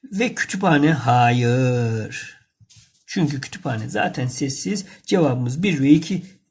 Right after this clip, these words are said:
Evet, cevap Adana. Yani A şıkkı.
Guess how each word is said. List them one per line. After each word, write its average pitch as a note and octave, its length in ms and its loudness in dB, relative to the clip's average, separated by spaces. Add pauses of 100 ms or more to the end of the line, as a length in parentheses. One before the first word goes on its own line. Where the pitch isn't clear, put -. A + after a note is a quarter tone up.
Evet, G#2+ 360 -4
cevap E3+ 420 2 (280)
Adana. B3 760 0 (400)
Yani D3+ 400 -2 (140)
A C#4 220 4
şıkkı. - 340 -8